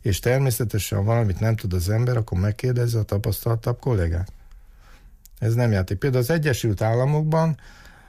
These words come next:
ö, amikor dolgoztam, kilencvenháromban, <clears throat> ösztöndíjat kaptam oda, ott volt ilyesmi is, hogy a, a, a Clevelandi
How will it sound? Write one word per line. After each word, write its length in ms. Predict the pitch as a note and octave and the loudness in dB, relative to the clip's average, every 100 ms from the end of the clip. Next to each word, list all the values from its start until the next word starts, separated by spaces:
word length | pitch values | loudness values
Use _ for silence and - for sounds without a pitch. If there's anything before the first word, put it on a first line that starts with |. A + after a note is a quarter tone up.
| - - | -20 -4
ö, 300 | A2+ G#2+ G#2+ | 0 2 2
amikor 440 | G#2+ G#2 F#2 G2+ | 2 0 0 0
dolgoztam, 680 | G#2+ C3 C#3+ C3 - G#2+ G#2 | 2 2 0 -2 -2 -2 0
kilencvenháromban, 1300 | B2 A2 G2 - F#2+ F#2 A#2+ C#3+ C#3+ C3+ A#2+ A2+ G#2 - - - - - | 0 0 0 -2 -2 0 2 2 2 2 2 2 0 -4 -16 -20 -20 -20
<clears throat> 480 | - - A2 - - | -10 -6 -6 -8 -4
ösztöndíjat 600 | B2+ - C#3 C3 C3 A#2 - | -2 0 0 2 0 -2 -2
kaptam 460 | B2 A2+ - A2+ A2 | -2 -2 -2 0 2
oda, 280 | G#2 G2 - - - - - - - | 2 0 -4 -14 -20 -20 -20 -20 -4
ott 240 | B2+ A2+ | -2 0
volt 320 | C3+ B2 G#2 | 0 2 0
ilyesmi 580 | A2 F#2 F2 - G2 A2 | 0 0 -2 -4 -2 0
is, 340 | C#3+ D3 - - - - - | 0 -2 -8 -16 -20 -20 -20
hogy 320 | - A2+ G#2 - | -6 -2 -2 0
a, 300 | G#2 G2+ G2 | 0 2 0
a, 420 | G#2 G2+ F#2+ F2+ | -2 0 0 -2
a 320 | G#2+ F#2+ F#2 | -2 0 0
Clevelandi 920 | F2 C3+ D#3 C3+ G#2 F#2+ F#2 F#2 F2 | 0 2 2 2 2 2 0 0 -2